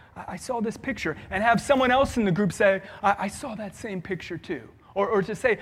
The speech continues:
"I, I, I don't know if this connects with anyone, but I, I was hearing this song lyric," and have someone say, "That is exactly what my life feels like right now."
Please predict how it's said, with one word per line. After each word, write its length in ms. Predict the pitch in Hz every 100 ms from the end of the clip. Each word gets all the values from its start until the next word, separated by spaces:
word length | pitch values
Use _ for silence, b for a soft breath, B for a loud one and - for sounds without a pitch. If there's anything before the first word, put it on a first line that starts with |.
| B
"I, 80 | 196
I, 280 | 220 208 240
I 80 | 214
don't 140 | 269 262
know 100 | 254
if 80 |
this 180 | 254 226
connects 360 | - 247 247 233
with 100 | 247
anyone, 360 | 247 240 240
but 100 | 214
I, 220 | 190 196 190
I 20 |
was 180 | 185 -
hearing 480 | - 262 262 254
this 300 | 226 214 - B B
song 400 | - 247 240 220
lyric," 260 | 214 208 208
and 100 | 185
have 220 | 202 165
someone 300 | - 208 196
say, 140 | 190
"That 180 | 185 190
is 100 | 156
exactly 840 | 160 151 165 196 185 - 175 160 151 B
what 160 | 170 170
my 160 | 156 143
life 280 | 147 143
feels 360 | - 143 139 -
like 240 | 131 -
right 180 | 139 123
now." 260 | - -